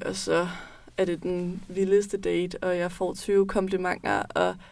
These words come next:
altså, han giver maden, og vi tager videre, og ja, der var ikke nogen tvivl, og så begyndte han bare at være lidt for,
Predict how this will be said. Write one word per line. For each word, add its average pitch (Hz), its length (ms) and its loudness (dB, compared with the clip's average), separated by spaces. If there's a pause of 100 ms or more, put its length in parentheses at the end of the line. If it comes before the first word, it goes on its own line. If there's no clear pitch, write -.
(600)
altså, 185 240 0
han 202 240 2
giver 202 240 2
maden, 190 760 2
og 180 220 -2
vi 185 60 -2
tager 185 180 -4
videre, 190 560 0
og 180 240 -6 (1080)
ja, 190 160 0 (140)
der 180 60 6
var 175 140 4
ikke 170 180 0
nogen 180 180 -2
tvivl, 180 320 0
og - 80 -6
så 180 280 0 (340)
begyndte 185 300 -2
han 175 120 -6
bare 165 220 4
at 175 60 0
være - 160 0
lidt 185 280 -2
for, 175 460 0